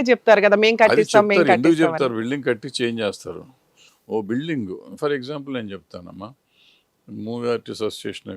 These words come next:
Speaker 2: కాదు, ఏదో ఇప్పుడు మేము already ఫెడరేషన్ ఓ బిల్డింగ్ కట్టాం, ఛాంబర్కి ఓ బిల్డింగ్ కట్టాం, ప్రొడ్యూసర్ కౌన్సిల్కి ఓ బిల్డింగ్ కట్టాం, almost అన్ని యూనియన్లకి దగ్గర దగ్గరగా బిల్డింగ్లు కట్టున్నాయి. ఎక్సెప్ట్ మాకు లేదు కానీ మిగిలిన అటన్నిటికీ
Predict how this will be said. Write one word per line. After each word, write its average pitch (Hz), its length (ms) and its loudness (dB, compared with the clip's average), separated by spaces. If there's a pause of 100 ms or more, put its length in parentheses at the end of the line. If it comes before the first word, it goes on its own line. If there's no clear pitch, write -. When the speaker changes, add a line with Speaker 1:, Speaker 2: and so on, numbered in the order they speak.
Speaker 2:
కాదు, 107 160 -8
ఏదో 113 220 -6
ఇప్పుడు 95 180 -12
మేము 104 380 -10
already 113 220 -10
ఫెడరేషన్ 107 500 -6
ఓ 104 120 -4
బిల్డింగ్ 98 380 -12
కట్టాం, 95 280 -14 (100)
ఛాంబర్కి 101 380 -8
ఓ 98 60 -6
బిల్డింగ్ 95 380 -12
కట్టాం, 92 240 -12
ప్రొడ్యూసర్ 98 460 -10
కౌన్సిల్కి 101 300 -12
ఓ 95 40 -8
బిల్డింగ్ 92 380 -12
కట్టాం, 92 320 -12 (560)
almost 110 500 -4
అన్ని 123 340 -4
యూనియన్లకి 143 680 -4 (320)
దగ్గర 107 280 -6
దగ్గరగా 113 360 -8
బిల్డింగ్లు 101 460 -10
కట్టున్నాయి. 90 380 -14
ఎక్సెప్ట్ 98 320 -12
మాకు 101 360 -8
లేదు - 240 -10
కానీ 104 180 -12 (100)
మిగిలిన 95 380 -14 (120)
అటన్నిటికీ 98 480 -14